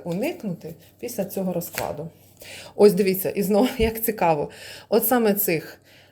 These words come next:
суперечок, е, з'ясувань стосунків, скандалів, якихось там у нас були,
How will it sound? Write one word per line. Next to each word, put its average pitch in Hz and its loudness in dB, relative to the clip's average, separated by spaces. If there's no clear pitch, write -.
суперечок, 202 2
е, 170 0
з'ясувань 240 2
стосунків, 151 -2
скандалів, 156 2
якихось 208 -2
там 196 2
у 185 0
нас 185 0
були, 180 2